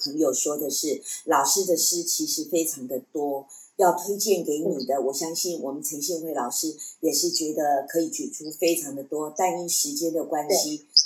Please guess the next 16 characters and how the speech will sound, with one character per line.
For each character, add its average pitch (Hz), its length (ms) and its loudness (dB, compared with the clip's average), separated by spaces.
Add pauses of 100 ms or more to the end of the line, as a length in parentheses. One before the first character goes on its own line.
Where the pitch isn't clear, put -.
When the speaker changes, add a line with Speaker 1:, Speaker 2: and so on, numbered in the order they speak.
Speaker 1:
我 160 100 6
们 156 80 0
就 185 160 10
是 175 140 2
用 165 160 4
线 151 260 4
上 143 240 2
来 120 140 0
回 - 260 -6
答， - 340 -6 (420)
希 - 240 4
望 165 120 6
是 147 160 2 (380)
更 175 200 4
棒 - 300 6
的 - 80 2